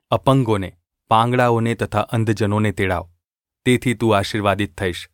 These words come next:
કેમ કે તને બદલો આપવાને તેઓની પાસે કંઈ નથી,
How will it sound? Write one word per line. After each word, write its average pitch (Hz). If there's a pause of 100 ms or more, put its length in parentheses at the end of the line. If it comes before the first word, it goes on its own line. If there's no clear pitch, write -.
(540)
કેમ 131
કે 143
તને 135
બદલો 117
આપવાને 113
તેઓની 101
પાસે 95
કંઈ 104
નથી, 95